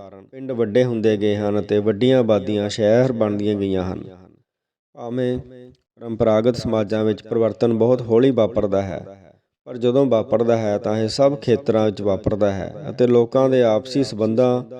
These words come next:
ਰੀਤੀ ਰਿਵਾਜਾਂ ਅਤੇ ਸੋਚਣ ਮਹਿਸੂਸਣ ਦੇ ਢੰਗਾਂ ਵਿੱਚ ਇਹ ਪਰਿਵਰਤਨ ਬੜੇ ਸੂਖਮ ਢੰਗਾਂ ਨਾਲ ਵਾਪਰਦਾ ਹੈ। ਆਰੰਭ ਵਿੱਚ ਵਿਰੋਧ ਉਤਪੰਨ ਹੁੰਦਾ ਹੈ। ਨਵੀਂ ਖੁਰਾਕ ਨੂੰ ਬੇਸੁਆਦਾ ਅਤੇ ਨਵੇਂ ਕੰਮਾਂ ਨੂੰ ਵਧੇਰੇ ਥਕਾਵਟ ਵਾਲਾ ਸਮਝਿਆ ਜਾਂਦਾ ਹੈ।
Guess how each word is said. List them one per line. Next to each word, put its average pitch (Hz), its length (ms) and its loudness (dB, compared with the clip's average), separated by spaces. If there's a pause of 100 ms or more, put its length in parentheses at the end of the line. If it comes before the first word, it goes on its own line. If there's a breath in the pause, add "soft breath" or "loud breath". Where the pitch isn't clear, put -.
(600 soft breath)
ਰੀਤੀ 131 400 2
ਰਿਵਾਜਾਂ 117 520 2
ਅਤੇ 113 180 -2
ਸੋਚਣ 120 460 -2
ਮਹਿਸੂਸਣ 120 600 -2
ਦੇ 120 100 2
ਢੰਗਾਂ 110 400 0
ਵਿੱਚ 104 220 -2
ਇਹ 113 160 0
ਪਰਿਵਰਤਨ 107 580 0
ਬੜੇ 120 300 2
ਸੂਖਮ 127 420 -4
ਢੰਗਾਂ 110 300 0
ਨਾਲ 107 180 0
ਵਾਪਰਦਾ 95 500 0
ਹੈ। 85 160 -8 (1400)
ਆਰੰਭ 120 240 -4
ਵਿੱਚ 143 260 0
ਵਿਰੋਧ 120 400 4
ਉਤਪੰਨ 117 360 0
ਹੁੰਦਾ 113 360 0
ਹੈ। 110 220 2
ਨਵੀਂ 117 300 2
ਖੁਰਾਕ 107 400 0
ਨੂੰ 110 280 -2
ਬੇਸੁਆਦਾ 104 760 2
ਅਤੇ 107 240 0
ਨਵੇਂ 117 360 2
ਕੰਮਾਂ 110 380 -2
ਨੂੰ 107 140 -2
ਵਧੇਰੇ 110 360 2
ਥਕਾਵਟ 104 480 -2
ਵਾਲਾ 101 260 2
ਸਮਝਿਆ 107 360 0
ਜਾਂਦਾ 90 340 0
ਹੈ। 87 160 -12